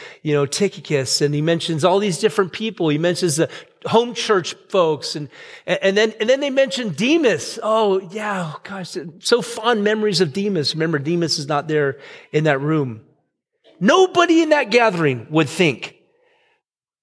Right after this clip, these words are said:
"You know, Demas is getting a little squirrely with his life."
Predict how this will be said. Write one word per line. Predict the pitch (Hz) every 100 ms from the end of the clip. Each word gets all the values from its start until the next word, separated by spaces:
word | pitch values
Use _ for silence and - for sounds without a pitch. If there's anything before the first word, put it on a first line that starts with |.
| _ _
"You | 131 208
know, | 240 240
Demas | 151 233 294 -
is | 190
getting | 165 170
a | 165
little | 143
squirrely | - - 165 147 127
with | 113 110
his | 101 110
life." | 104 101 - -